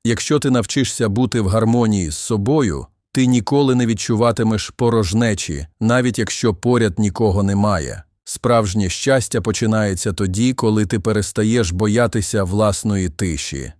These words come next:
Цитата друга. Пауло Коельо сказав: «Самотність — це не відсутність людей поряд.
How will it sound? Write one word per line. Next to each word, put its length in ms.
Цитата 480
друга. 640
Пауло 420
Коельо 520
сказав: 580
«Самотність — 1000
це 240
не 160
відсутність 840
людей 400
поряд. 720